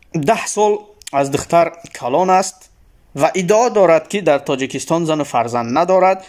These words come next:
پدر و مادر او بیزار است، فکری او را نمی‌کند. یعنی بدبخت، اه، خانگیاشون پست می‌زنه. اه، به دختر خودش شیرین می‌کنه که، اه، «بیا با ما دوستی کن، با ما نکاح کن،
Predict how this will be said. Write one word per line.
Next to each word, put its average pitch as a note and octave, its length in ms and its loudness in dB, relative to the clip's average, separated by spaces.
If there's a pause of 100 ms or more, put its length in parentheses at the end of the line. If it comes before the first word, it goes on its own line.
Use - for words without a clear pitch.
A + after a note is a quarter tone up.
(140)
پدر G#3 280 2
و G3 80 2
مادر C3+ 340 2
او B2 280 -2
بیزار B2 420 0
است، E3+ 220 2 (140)
فکری A#3+ 360 -4
او D#3+ 180 0
را B2+ 140 0
نمی‌کند. F#3 600 0 (180)
یعنی B3 520 0
بدبخت، D#3 840 -2 (300)
اه، C3 220 0
خانگیاشون C3+ 960 0 (840)
پست G#3 320 -4
می‌زنه. G3 420 2 (520)
اه، B2+ 260 2
به C3+ 360 -6
دختر C#3+ 340 -2
خودش - 280 -10
شیرین C#3+ 380 -6
می‌کنه D3 360 -4
که، G3 280 0 (300)
اه، B2 320 0
«بیا G#3 500 2 (180)
با B2+ 340 2
ما D#3 300 2 (500)
دوستی B2+ 380 -6
کن، G#3 260 0 (240)
با C3 220 0
ما D#3 120 0
نکاح F3 440 -2
کن، G3 260 -2